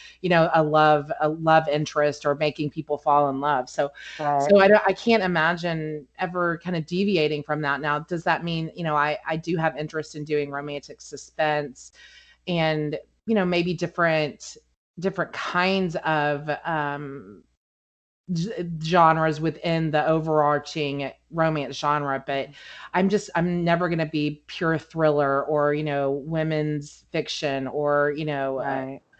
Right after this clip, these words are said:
Speaker 1: anything like that. I just can't do it. I mean, I, I don't want to.
Speaker 2: I struggle with the idea of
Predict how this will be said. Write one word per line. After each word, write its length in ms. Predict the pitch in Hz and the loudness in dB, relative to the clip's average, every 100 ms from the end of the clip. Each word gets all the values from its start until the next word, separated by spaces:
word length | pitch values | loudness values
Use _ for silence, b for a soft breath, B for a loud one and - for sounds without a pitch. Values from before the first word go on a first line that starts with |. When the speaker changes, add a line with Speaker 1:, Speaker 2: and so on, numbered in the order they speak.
| b b | b b
Speaker 1:
anything 340 | 202 208 196 170 | 4 4 4 4
like 180 | 156 151 | 2 2
that. 120 | 156 | 4
I 80 | 151 | 4
just 200 | 151 - | 0 -6
can't 280 | - 156 147 | -4 -4 0
do 200 | 160 170 | 0 0
it. 200 | 113 - - | -2 -4 -4
I 40 | |
mean, 160 | 170 160 | 0 2
I, 280 | 147 156 - | 2 0 -2
I 120 | 180 | 2
don't 180 | 175 185 | 4 6
want 280 | 143 151 240 | 6 4 2
to. 340 | - 127 104 135 _ _ - | -4 -6 -8 -16 _ _ 0
Speaker 2:
I 180 | 254 330 | 2 2
struggle 520 | - - 392 415 330 | -2 -2 0 2 2
with 200 | 233 190 | 4 2
the 160 | 190 185 | 2 2
idea 540 | 160 156 160 147 139 | 4 2 2 4 4
of 380 | 135 143 139 131 | 4 2 2 0